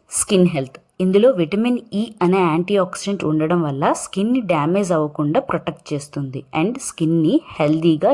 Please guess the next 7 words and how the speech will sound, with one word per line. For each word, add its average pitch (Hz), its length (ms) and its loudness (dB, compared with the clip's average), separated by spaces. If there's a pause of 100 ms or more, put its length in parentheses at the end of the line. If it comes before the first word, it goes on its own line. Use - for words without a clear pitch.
యూత్‌ఫుల్‌గా 180 680 -2
ఉండే 160 300 4 (120)
అపియరెన్స్‌ని 185 800 0
ఇస్తుంది. 127 460 -10 (960)
నెక్స్ట్ 185 320 0
వన్ 208 140 6
వచ్చేసి 170 340 2